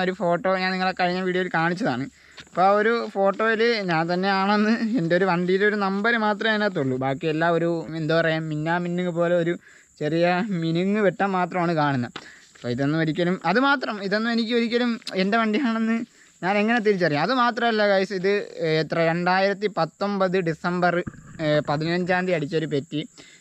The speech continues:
എനിക്ക് വന്നത്, ഏ, രണ്ടായിരത്തി ഇരുപത് ഡിസംബർ അഞ്ചാം തീയതിയാണ് ഈ ഒരു പെറ്റി, അഞ്ചാം തീയതി ആറാം തീയതി ആണ് എനിക്ക്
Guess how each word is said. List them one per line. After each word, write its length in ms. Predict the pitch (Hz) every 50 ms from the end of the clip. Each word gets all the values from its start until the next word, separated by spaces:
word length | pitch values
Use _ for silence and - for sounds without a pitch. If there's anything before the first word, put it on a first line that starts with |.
| _ - 139
എനിക്ക് 220 | 143 151 143 185 175
വന്നത്, 340 | 165 156 160 165 165 156 160 170 170 - - 160
ഏ, 20 | 147 143 143 143 143 143 143 147 147 147 147 147 151
രണ്ടായിരത്തി 480 | 156 160 160 175 185 190 185 185 190 180 165
ഇരുപത് 240 | 170 165 175 175 170 156
ഡിസംബർ 380 | 151 - 185 165 165 160 170 170 - _ _ - - _ _ _ _ - 127
അഞ്ചാം 340 | 139 160 170 165 185 190 196 190
തീയതിയാണ് 360 | 190 185 170 165 160 156 156 165 165
ഈ 20 | 170 175 175
ഒരു 100 | 175 180 180 - -
പെറ്റി, 260 | 165 165 165 - 143 - 127
അഞ്ചാം 240 | 135 131 143 147 151
തീയതി 140 | 151 165 175 180
ആറാം 200 | 180 180 185 185
തീയതി 120 | 180 190 190 185
ആണ് 100 | 180 180 185
എനിക്ക് 160 | 180 185 180